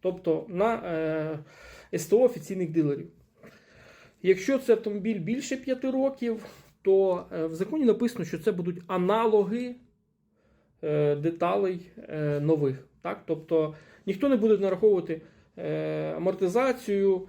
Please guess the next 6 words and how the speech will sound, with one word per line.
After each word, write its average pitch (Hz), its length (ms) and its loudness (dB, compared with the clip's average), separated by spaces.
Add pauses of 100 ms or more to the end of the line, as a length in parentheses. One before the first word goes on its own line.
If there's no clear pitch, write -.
(260)
будуть 202 380 -2
платити 202 440 -2
все 214 320 2
як 185 240 0
за 165 200 -2
нове. 160 340 0